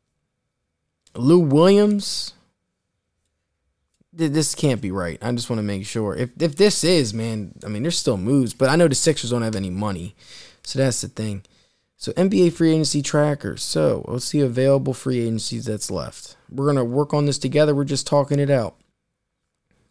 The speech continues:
Let's see. All right, so these are all the free agents that are remaining. So Kawhi Leonard, um,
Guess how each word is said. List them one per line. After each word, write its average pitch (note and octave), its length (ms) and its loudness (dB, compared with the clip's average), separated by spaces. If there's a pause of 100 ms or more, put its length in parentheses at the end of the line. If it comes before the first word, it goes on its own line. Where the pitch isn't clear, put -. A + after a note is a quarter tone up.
(720)
Let's A#2+ 240 -2
see. - 560 -8 (2500)
All B2 120 -2
right, A2 160 -2
so A#2+ 100 -4
these F#3+ 240 2
are G3+ 60 8
all G3+ 100 8
the F3+ 80 2
free E3+ 220 2
agents D#3 380 4
that C#3 140 6
are C3+ 120 4
remaining. B2 580 -2
So G2+ 220 -6
Kawhi B2+ 400 2
Leonard, D#3 420 2 (1000)
um, G2 580 -2